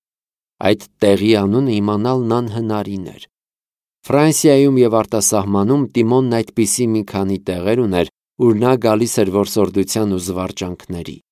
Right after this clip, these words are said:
Ժամանածներին իսկույն դիմավորեցին և շրջապատեցին լուռ ծառաները։ Կանանց տարան նրանց համար նախատեսված առանձին ապարտամենտներ, որտեղ նրանք կարող էին իրենց կարգի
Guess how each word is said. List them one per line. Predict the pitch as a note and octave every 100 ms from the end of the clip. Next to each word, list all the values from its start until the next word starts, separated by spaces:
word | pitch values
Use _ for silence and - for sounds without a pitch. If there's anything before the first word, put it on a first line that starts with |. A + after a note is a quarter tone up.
| _ _ _ _ _ _ -
Ժամանածներին | A2 A#2 B2 B2+ B2+ B2 B2+ C#3 F3
իսկույն | C#3+ - - C3+ B2+
դիմավորեցին | A2+ G#2 G2 F#2+ F#2 - C#3 E3 E3+
և | B2 -
շրջապատեցին | A2 G2 G#2 G2+ F#2 F#2+ F2 - A#2 B2+
լուռ | G2+ G2+ A2+ -
ծառաները։ | G2+ G2 F2+ E2+ D2 - - _ _ _ _ _ _ _
Կանանց | G#2 G#2+ A#2 A#2+ -
տարան | - G#2+ A2+ C#3+
նրանց | B2 A2 C#3 D3
համար | A2 A2 B2+
նախատեսված | G#2+ G2 G#2 G2 G2 - G2+ B2+ C#3
առանձին | G2+ G2+ F#2+ F#2+ A#2 A2 -
ապարտամենտներ, | G#2 G2+ G2 - F#2 E2+ E2+ - - A#2+ E3 E3+ _ _ -
որտեղ | E3 D#3+ F#3+ D3
նրանք | A#2 A#2 D3+ -
կարող | - A2 C3 B2+
էին | B2 G2+
իրենց | G#2 A#2+ -
կարգի | - G2+ F#2 - E2+